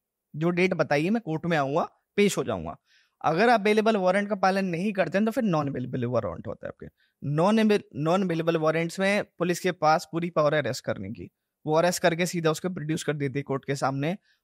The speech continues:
अगर किसी के against में नॉन अवेलेबल वारंट्स हो गए हैं और कई बार जानकारी नहीं होती लोगों को, हो जाते हैं, उस पते पर नहीं थे, आ रहे थे, कुछ हो गया, हो गई, नहीं जानकारी थी,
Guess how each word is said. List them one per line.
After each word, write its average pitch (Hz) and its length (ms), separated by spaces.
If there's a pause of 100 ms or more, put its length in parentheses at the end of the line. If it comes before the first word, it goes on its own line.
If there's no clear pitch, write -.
(100)
अगर 185 240
किसी 208 360
के 220 320 (100)
against 160 400
में 175 100
नॉन 156 300
अवेलेबल 175 440
वारंट्स 165 460
हो 170 120
गए 156 100
हैं 123 220 (440)
और 180 240
कई 185 120
बार 208 140
जानकारी 180 500
नहीं 208 220
होती 151 200
लोगों 135 240
को, 220 360
हो 214 120
जाते 156 240
हैं, 170 60
उस 208 160
पते 233 220
पर 240 180
नहीं 240 280
थे, 196 120 (460)
आ 175 140
रहे 202 180
थे, 196 240
कुछ 190 240
हो 196 120
गया, 190 200
हो 185 220
गई, 190 120
नहीं 196 160
जानकारी 180 400
थी, 233 160